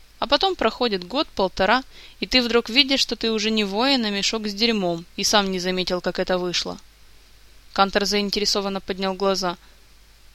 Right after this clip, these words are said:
«А у тебя так было?» «За кого ты меня принимаешь? Конечно, не было.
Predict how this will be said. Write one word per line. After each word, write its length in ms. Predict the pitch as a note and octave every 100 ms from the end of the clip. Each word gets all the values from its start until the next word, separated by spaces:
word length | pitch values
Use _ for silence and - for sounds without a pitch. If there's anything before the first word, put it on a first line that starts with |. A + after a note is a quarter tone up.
| - -
«А 80 |
у 80 | F#3+
тебя 380 | - F#3 G3+ A3+
так 200 | - G#3+
было?» 500 | F#3+ F#3+ D4+ D#4+ A#3+ - - - - - - - - - -
«За 160 | F#3 F#3
кого 220 | F#3+ F#3
ты 100 | F#3+
меня 220 | F#3 F#3 F3+
принимаешь? 640 | F#3+ F#3+ F#3+ F3 E3 -
Конечно, 420 | F#3+ G#3+ - B3
не 180 | A#3+ F#3+
было. 280 | E3 E3